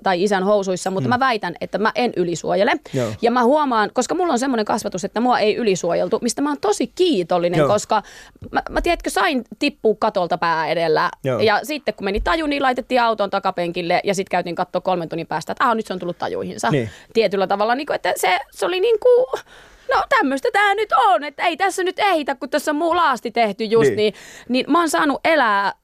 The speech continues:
Speaker 1: ihanalla tavalla semmosen ei liian hysteerisen lapsuuden. Ja
Speaker 2: Niin.
Speaker 1: mä oon aika samanlainen äiti. Ja mä huomaan, mä huomaan kyllä, kun tiedät sä mun ympärillä silmät välillä muljahtelee silleen, että miten, miten toi tolleen.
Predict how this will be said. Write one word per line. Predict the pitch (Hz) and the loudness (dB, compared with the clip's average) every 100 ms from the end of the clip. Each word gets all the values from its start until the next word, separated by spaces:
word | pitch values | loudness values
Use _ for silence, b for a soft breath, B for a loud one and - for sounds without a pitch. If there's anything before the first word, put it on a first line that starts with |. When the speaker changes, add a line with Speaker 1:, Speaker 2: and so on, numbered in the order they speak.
| - - - _ | -20 -20 -20 _
Speaker 1:
ihanalla | 269 247 247 185 180 | 2 2 2 2 0
tavalla | 202 190 180 175 170 | 0 0 2 2 0
semmosen | - 185 175 185 185 | 0 -2 0 -4 0
ei | 247 240 | 2 4
liian | 214 196 170 | 4 2 0
hysteerisen | 190 - 180 165 165 175 | -2 -2 -4 -4 -6 -4
lapsuuden. | 175 180 - 156 196 208 185 | -4 -4 -4 0 0 0 0
Ja | 202 | 0
Speaker 2:
Niin. | 220 | 2
Speaker 1:
mä | |
oon | 240 247 | 2 2
aika | 269 294 247 | 0 0 -4
samanlainen | 247 240 185 180 185 - | -2 0 0 -2 -6 -4
äiti. | 196 185 180 208 | -2 0 -2 0
Ja | 190 | 0
mä | 175 | 2
huomaan, | 220 311 254 170 165 - B B - | 4 4 2 0 -4 -12 B B -6
mä | 175 | 2
huomaan | 254 294 214 180 | 2 2 0 0
kyllä, | 208 196 | 0 0
kun | 196 | -2
tiedät | 190 185 | -2 -2
sä | 185 | -2
mun | 180 | -2
ympärillä | 220 233 175 170 170 | 0 2 2 0 0
silmät | 214 185 185 | 0 -2 -4
välillä | 185 170 196 | -6 -6 -2
muljahtelee | 190 180 175 160 185 180 170 | -2 0 -2 -4 -4 -4 -6
silleen, | - - - - | -8 -8 -8 -8
että | - 196 - b b _ _ | -2 -2 -2 b b _ _
miten, | 208 214 185 | 0 0 0
miten | 220 240 226 | -2 -2 -2
toi | 180 180 | -2 0
tolleen. | 202 180 170 202 208 | 2 2 2 0 -2